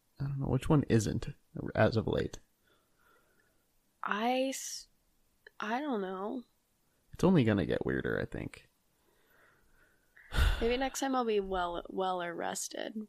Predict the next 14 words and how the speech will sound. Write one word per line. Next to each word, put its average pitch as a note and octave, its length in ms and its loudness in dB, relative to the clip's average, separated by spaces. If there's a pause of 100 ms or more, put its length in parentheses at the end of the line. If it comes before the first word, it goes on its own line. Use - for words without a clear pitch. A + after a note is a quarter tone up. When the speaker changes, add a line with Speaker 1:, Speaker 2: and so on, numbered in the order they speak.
(100)
Speaker 2:
Better, G#3 480 -2
Speaker 1:
Well, B2+ 180 -2 (1300)
Speaker 2:
better A#3 280 2
well G#3 200 2
Speaker 1:
maybe. A#2 120 4
Speaker 2:
rested. - 480 -4 (240)
And G#3+ 120 0
I G#3 100 2
can G3 140 0
Speaker 1:
We'll E3+ 120 6
Speaker 2:
speak - 280 2
Speaker 1:
see. A#2 120 -2
Speaker 2:
en-, - 120 -6 (100)
English. - 520 -10